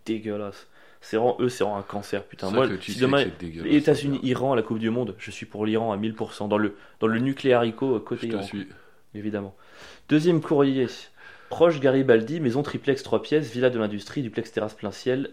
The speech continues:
Speaker 1: de Seven Immobilier. Oh. Oh. Oh putain, ils ont mis des avis. « Nous avons réussi un magnifique achat grâce à Lionel. Vivement recommandé, signé Tona-, Thomas V. » Ils veulent nous faire croire que ce truc immobilier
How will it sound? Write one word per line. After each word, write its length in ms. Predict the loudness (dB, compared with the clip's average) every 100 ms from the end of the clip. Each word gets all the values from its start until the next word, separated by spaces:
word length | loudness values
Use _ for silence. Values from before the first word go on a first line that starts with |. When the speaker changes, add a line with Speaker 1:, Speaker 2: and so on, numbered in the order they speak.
| -8
Speaker 1:
de 100 | -8
Seven 420 | -2 0 2 2
Immobilier. 600 | 0 -4 -6 -6 -8 -10 -18 -20 -20 -20 -12
Oh. 580 | -8 -6 -6 -8 -10 -12 -18 _ _ _ -20 -20 _ -8
Oh. 160 | -8 -10 -20 -20 _ _ _ _ _ _ _ _ _ _ _ _ -20 -4
Oh 80 | -2
putain, 220 | -2 -2
ils 120 | 0
ont 20 | 0
mis 80 |
des 240 | 0 0 2
avis. « 340 | -2 -2 -10 -12 -20 -8
Nous 160 | 2 4
avons 160 | 4
réussi 380 | 2 0 -2 -2
un 80 | -2
magnifique 440 | 0 -2 -4 -4
achat 300 | -4 -2 -2
grâce 320 | 0 -2 -2 0
à 80 |
Lionel. 560 | 2 2 2 2 0 -6 -12
Vivement 320 | -10 -6 -2 -2
recommandé, 480 | -2 0 2 2
signé 260 | 0 -4 -2
Tona-, 280 | 2 0 -2 -4
Thomas 220 | -2 0
V. » 200 | 0 -4 -8 -8
Ils 120 | 0
veulent 140 | 2
nous 100 | 2
faire 260 | 2 0 -2
croire 320 | 0 0 2
que 100 | -2
ce 60 | -6
truc 220 | -6 -4
immobilier 580 | -4 -2 -4 -4 -6